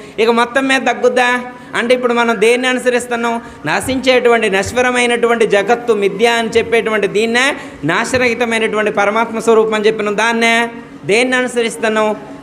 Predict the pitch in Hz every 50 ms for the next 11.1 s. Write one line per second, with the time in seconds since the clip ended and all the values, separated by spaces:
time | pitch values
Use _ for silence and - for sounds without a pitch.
0 | - 202 220 220 240 254 262 254 247 240 233 240 226 202 233 233 233 220 240 220
1 | 226 - 233 220 220 220 214 214 208 214 214 214 202 - - - - - - -
2 | - 127 - - - 151 131 120 120 - 156 196 214 - - - - 185 175 151
3 | 147 160 156 139 127 127 113 - - - - - - - - - - - - -
4 | - - - - - - - - - - - - - - - - - - - -
5 | - - - - - - - - - - - - - - - - - - 151 139
6 | 165 196 214 220 214 196 190 175 180 170 185 147 139 147 147 - - - - 127
7 | 131 160 165 185 202 196 196 185 175 - - 165 156 160 165 190 185 - 170 -
8 | - 170 170 170 165 165 156 - 156 143 143 147 151 151 151 147 147 147 151 160
9 | 214 240 - - - - - - - - 156 180 180 151 - - 160 170 180 190
10 | 185 180 170 156 151 160 156 - 151 143 143 202 190 170 151 147 135 123 117 101
11 | 98 95